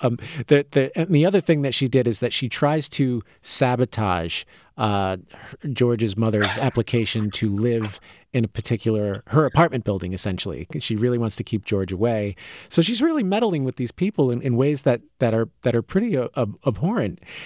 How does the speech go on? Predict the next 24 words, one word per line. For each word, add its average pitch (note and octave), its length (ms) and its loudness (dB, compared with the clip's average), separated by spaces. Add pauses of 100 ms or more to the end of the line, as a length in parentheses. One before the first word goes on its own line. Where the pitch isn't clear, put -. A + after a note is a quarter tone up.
(260)
And C#3+ 180 2
so C#3 500 2 (760)
I'm C3+ 120 4
sure - 240 2
you D#3+ 180 0
knew D#3+ 300 2
that B2 240 0
this C3+ 200 2
might B2 260 2 (220)
cause - 540 0
some C#3 280 4
readers B2 300 2
to - 160 -6
recoil, B2+ 520 0
and A#2 100 0
I'm A#2 80 0
wondering C3+ 320 0
how B2 140 0
you A#2 180 0
anticipated A2+ 680 -2
that G#2 200 0
and G#2 120 -4
how A#2 120 0
you G#2+ 320 -2